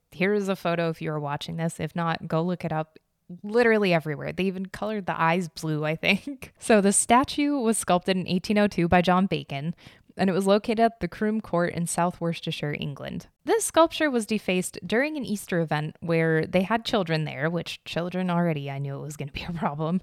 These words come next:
Children were given a pack of crayons, and I bet whoever had that idea really hates their life right <laughs> now. Could you imagine going to your boss and thinking that you're being a really good, like, "Hey, I might get a promotion," or, "This might be really fun for the community." And then you have some kid or whoever,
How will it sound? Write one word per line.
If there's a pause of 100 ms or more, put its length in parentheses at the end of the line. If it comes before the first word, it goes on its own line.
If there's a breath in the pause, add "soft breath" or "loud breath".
Children
were
given
a
pack
of
crayons, (340 loud breath)
and
I
bet
whoever
had
that
idea
really
hates
their
life
right
<laughs>
now. (360 loud breath)
Could
you
imagine
going
to
your
boss
and
thinking
that
you're
being
a
really
good, (340)
like, (560 soft breath)
"Hey,
I
might
get
a
promotion,"
or,
"This
might
be
really
fun
for
the
community."
And
then
you
have
some
kid
or
whoever,